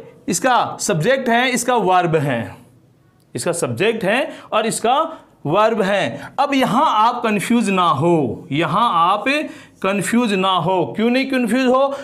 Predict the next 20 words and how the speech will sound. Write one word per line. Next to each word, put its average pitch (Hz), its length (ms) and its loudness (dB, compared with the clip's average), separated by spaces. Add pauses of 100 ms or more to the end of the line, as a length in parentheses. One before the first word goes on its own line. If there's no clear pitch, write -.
(100)
कि 220 60 2
आप 233 220 0
कहोगे, 247 340 2
"साहब, 247 440 -2 (120)
which, 226 300 -2
which 190 280 -2
तो 254 80 0
ये 254 460 0 (200)
सब्जेक्ट 202 420 -2
कैसे 254 260 0
हुआ? 262 160 2
ये 254 140 0
तो 247 80 0
डब्ल्यूएच 208 460 2
वर्ड 240 180 2
है।" 262 300 -2 (520)
तो 214 80 -2
थोड़ा 262 300 0
सा 269 140 0
हम 240 440 -2